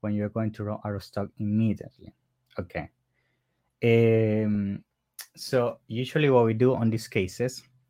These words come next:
is that, I mean, you have, I'm pretty sure you're gonna find online people have different theories. Some people prefer to not go out of stock. Some people prefer to go out of stock quickly. Uh, um, I think it really depends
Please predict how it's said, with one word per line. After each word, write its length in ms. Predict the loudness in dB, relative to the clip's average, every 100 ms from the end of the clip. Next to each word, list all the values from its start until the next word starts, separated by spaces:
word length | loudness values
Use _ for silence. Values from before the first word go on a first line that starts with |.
| _ _ _ _ _ -20 _ _
is 240 | -2 0 4
that, 340 | 4 4 0 -16 -8 2
I 40 |
mean, 280 | 4 4 2
you 120 | 0
have, 200 | 0 0 -6 -20 _ _
I'm 120 | -4
pretty 180 | 0 0
sure 180 | 0 -4 -4 _
you're 180 | -6 -4
gonna 240 | -4 -4
find 240 | -2 -2
online 440 | 0 0 0 -2 -6
people 240 | -8 -6 -4
have 220 | -4 -4
different 340 | -6 -6 -8
theories. 340 | -2 0 0 -4
Some 220 | -8 -6
people 380 | -6 -8 -6 -6
prefer 400 | -6 -8 -6 -8
to 180 | -6 -6
not 160 | -4
go 100 | -4
out 80 | -4
of 100 | -6
stock. 300 | 0 0 0
Some 200 | -2 -4
people 260 | -4 -8 -10
prefer 380 | -8 -10 -8 -8
to 160 | -8
go 180 | -8 -6
out 100 | -6
of 80 | -8
stock 240 | -8 -8 -8 -14 _ _ _ _ _ _
quickly. 640 | 2 2 4 0 0 0 _ _ _ _ _
Uh, 520 | 2 4 4 2 -2 -10 _ _
um, 440 | -2 0 0 -4 -8 -6
I 120 | -4
think 240 | 2 4
it 80 | 6
really 240 | 6 4 2
depends 680 | 0 0 0 0 -2 -10